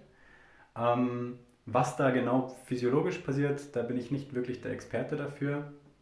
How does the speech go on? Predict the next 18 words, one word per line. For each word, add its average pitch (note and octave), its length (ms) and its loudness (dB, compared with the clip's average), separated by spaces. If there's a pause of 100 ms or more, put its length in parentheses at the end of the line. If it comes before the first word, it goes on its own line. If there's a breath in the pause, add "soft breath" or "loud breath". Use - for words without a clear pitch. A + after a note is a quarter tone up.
(380)
Ähm, A2 520 -2
grundsätzlich C3 840 0
kann A2+ 180 0
ich A2 120 -4
sagen, A#2+ 380 2
dass, A2+ 360 -4
ähm, G#2+ 360 -6 (1120 soft breath)
äh, G#2 460 0 (600)
aus A2 240 -2
energetischer, G#2+ 1000 0 (100)
äh, G2+ 380 -2
Sicht, G#2 460 -4 (180)
ja, G#2+ 360 -6 (280)
ähm, G#2 480 -2 (240)
stärkt - 480 0 (200)
das A2 240 -4
deine G2+ 240 -2
Kraft - 520 -4